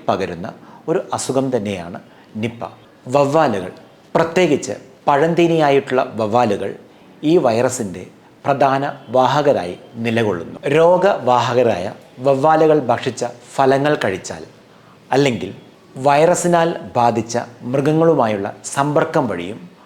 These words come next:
മനുഷ്യരിലേക്ക് ഈ രോഗം ചെന്നെത്തിപ്പെടുവാൻ സാധ്യതയേറെയാണ്. പന്നികളിലാണ് ഈ വൈറസ് ബാധ വീണ്ടും കണ്ടെത്തിയിട്ടുള്ളത്. രോഗിയായ വ്യക്തിയുമായിട്ടുള്ള നേരിട്ടുള്ള സമ്പർക്കത്തിലൂടെയും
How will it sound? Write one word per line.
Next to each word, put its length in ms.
മനുഷ്യരിലേക്ക് 640
ഈ 100
രോഗം 340
ചെന്നെത്തിപ്പെടുവാൻ 580
സാധ്യതയേറെയാണ്. 760
പന്നികളിലാണ് 680
ഈ 20
വൈറസ് 360
ബാധ 180
വീണ്ടും 300
കണ്ടെത്തിയിട്ടുള്ളത്. 720
രോഗിയായ 600
വ്യക്തിയുമായിട്ടുള്ള 840
നേരിട്ടുള്ള 560
സമ്പർക്കത്തിലൂടെയും 880